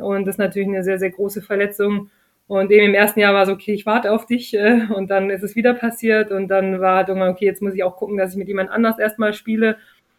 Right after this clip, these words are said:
Das war so leider der Wehmutstropfen, den Kira, glaube ich, generell in ihrer Karriere mittragen musste, die Verletzungsanfälligkeit. Und deswegen hat's nie geklappt, dass wir tatsächlich mal mehrere Jahre am Stück zusammengespielt haben, sondern eigentlich tatsächlich nur für den Nachwuchsbereich.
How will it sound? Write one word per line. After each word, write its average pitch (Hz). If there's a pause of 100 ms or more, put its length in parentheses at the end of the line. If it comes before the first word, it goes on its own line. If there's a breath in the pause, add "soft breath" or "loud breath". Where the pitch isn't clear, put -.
(160)
Das 196
war 202
so 196
leider 196
der 190
Wehmutstropfen, 202
den 185
Kira, 196
glaube 190
ich, 185
generell 196
in 196
ihrer 196
Karriere 196
mittragen 208
musste, 214
die 196
Verletzungsanfälligkeit. 202 (880 soft breath)
Und 190
deswegen 214
hat's 214
nie 240
geklappt, 214
dass 214
wir 208
tatsächlich 214
mal 196 (440)
mehrere 190
Jahre 220
am 196
Stück -
zusammengespielt 208
haben, 196
sondern 185
eigentlich 175
tatsächlich 180
nur 185
für 180
den 180
Nachwuchsbereich. 208